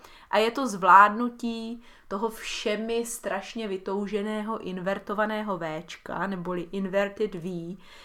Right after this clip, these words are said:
neboli, jak se tomu ještě říkalo za mých mladých let, helikoptéra, což už je prostě strašně dlouho.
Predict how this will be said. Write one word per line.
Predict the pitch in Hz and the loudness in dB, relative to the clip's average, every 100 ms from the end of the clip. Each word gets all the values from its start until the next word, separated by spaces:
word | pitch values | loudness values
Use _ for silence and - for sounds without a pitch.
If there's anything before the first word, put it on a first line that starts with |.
| - 180 | -14 -8
neboli, | 190 175 202 202 220 214 | -6 0 2 4 2 0
jak | 190 180 | -2 -4
se | - - | -8 -6
tomu | 190 190 | -6 -6
ještě | 190 - 226 | -8 -4 -6
říkalo | 196 175 - 190 202 196 | -4 -8 -2 0 0 -4
za | 175 175 185 | -8 -6 -4
mých | 202 208 - | -4 -4 -6
mladých | 180 175 180 196 - | -6 -4 -2 -6 -4
let, | 180 202 - - - - 220 - - | -4 -4 -8 -20 -20 -20 -20 -20 -8
helikoptéra, | 180 214 214 185 175 - 156 156 151 147 208 - - - - | 0 2 0 -4 -8 -6 -4 -2 -4 -6 -8 -20 -20 -20 -12
což | 180 170 - | -10 -10 -8
už | 180 165 - 196 | -10 -8 -8 -4
je | 185 170 170 - | -4 -4 -8 -12
prostě | - 175 - 185 | -16 -14 -14 -12
strašně | - - - 240 | -10 -8 -4 -2
dlouho. | 208 196 185 180 208 | 2 4 4 2 -2